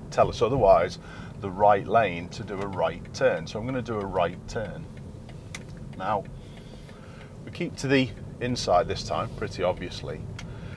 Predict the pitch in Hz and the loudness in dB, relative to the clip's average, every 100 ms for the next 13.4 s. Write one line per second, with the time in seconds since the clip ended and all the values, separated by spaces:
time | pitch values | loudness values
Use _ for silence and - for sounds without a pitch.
0 | - 139 175 175 - 185 170 117 82 92 | -6 -4 -2 -2 4 6 6 6 2 2
1 | 117 160 165 - 165 113 98 - 175 165 | 4 4 2 2 2 2 -2 0 0 0
2 | 104 104 98 120 107 104 101 90 90 104 | -2 -6 -6 -4 -4 -2 0 2 2 2
3 | 120 92 87 - 110 151 - 151 143 - | 0 -2 -6 -6 -4 -2 0 2 2 2
4 | 147 151 117 87 87 - - 123 101 82 | 6 6 4 -2 -4 -6 -6 -2 0 0
5 | - - 95 98 101 - 156 147 - - | -2 -6 -4 -2 -2 2 2 2 -6 -8
6 | - 170 139 92 - - 113 123 123 127 | 0 0 4 4 4 0 -2 0 0 0
7 | - - 147 147 143 - 135 85 - 104 | -2 2 4 4 2 2 6 6 4 -6
8 | - - 139 127 87 80 - - - - | -6 2 2 2 0 0 0 -6 -10 -10
9 | - - - - - 143 147 - 87 82 | -10 -10 -10 -8 0 0 0 -4 -4 -2
10 | 104 110 85 - 85 78 82 87 - - | -2 4 4 4 -2 -2 -2 -6 -8 -4
11 | 82 98 90 - - - - - - - | -2 2 0 -2 -12 -12 -12 -12 -12 -12
12 | - - 87 151 214 - 190 139 120 - | -12 -10 -4 -4 -4 -4 -2 -2 -4 -4
13 | 175 160 - - | -4 -4 -6 -8